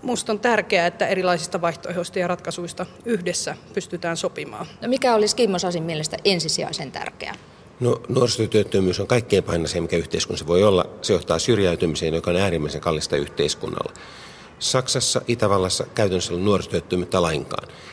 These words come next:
Speaker 3: Ja oikeastaan se perusasia, minkä takia sitä ei ole, on, että siellä ollaan ensin koulutuksessa,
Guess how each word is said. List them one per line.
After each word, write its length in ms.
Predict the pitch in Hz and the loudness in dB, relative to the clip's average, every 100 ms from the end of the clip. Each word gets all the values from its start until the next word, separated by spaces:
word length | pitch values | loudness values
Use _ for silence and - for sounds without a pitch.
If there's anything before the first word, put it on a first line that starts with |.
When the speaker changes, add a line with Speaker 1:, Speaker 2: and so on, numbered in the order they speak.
| - | -2
Speaker 3:
Ja 60 | |
oikeastaan 360 | 92 101 - 95 | 0 0 0 0
se 80 | 98 | -2
perusasia, 760 | - 147 165 95 95 82 78 | 0 2 4 4 0 0 0
minkä 240 | 78 - 80 | 0 -2 -6
takia 260 | 87 90 | -4 -4
sitä 240 | - - 85 | -2 0 0
ei 180 | 85 | 2
ole, 200 | 92 76 - | 2 2 0
on, 220 | 98 92 | -2 -2
että 180 | 90 - | -6 -4
siellä 280 | 117 127 95 | 0 2 2
ollaan 240 | 85 76 | 2 2
ensin 280 | 113 107 78 | 2 2 -2
koulutuksessa, 760 | - 147 123 95 - 104 - | 2 4 4 0 -4 -2 -2